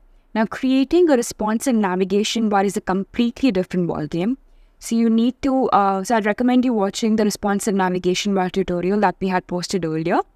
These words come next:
Just follow along the steps and you'll be able to create one for yourself. For now, we are going to go to, uh, the insert option on the top here. And let's go to navigation. And I'm dragging this first navigation option that I'm seeing here.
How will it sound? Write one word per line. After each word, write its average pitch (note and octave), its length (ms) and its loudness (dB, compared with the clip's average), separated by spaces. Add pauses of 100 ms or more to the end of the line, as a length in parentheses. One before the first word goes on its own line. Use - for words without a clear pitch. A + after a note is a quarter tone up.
(340)
Just - 240 -2
follow B3 240 6
along A3+ 200 4
the A#3 80 4
steps G#3+ 360 -4
and G3+ 100 0
you'll F#3+ 120 0
be F#3+ 80 0
able F#3 180 0
to G3+ 80 -4
create F3 360 -4
one F3 200 -4
for F3+ 100 -8
yourself. E3+ 640 -6 (300)
For D4 180 2
now, C4 380 4 (240)
we A3+ 80 2
are G#3 40 0
going A3+ 220 2
to C4+ 120 -4
go G#3+ 240 0
to, G#3+ 440 -2
uh, F3 480 -4 (560)
the C4+ 140 2
insert C4 580 0
option A#3+ 540 0
on G#3+ 140 0
the G#3 120 0
top B3+ 320 2
here. F4+ 300 2 (420)
And G#3 380 0
let's G#3+ 240 -2
go A3+ 120 0
to A3+ 120 0
navigation. G#3+ 720 0 (240)
And A3 80 2
I'm G#3+ 160 2
dragging G#3 580 2
this G3 220 -2
first A3 380 -2
navigation F#3+ 600 0
option F#3 280 -2
that F3+ 120 0
I'm F3+ 140 -2
seeing G3 280 -2
here. G3+ 280 -2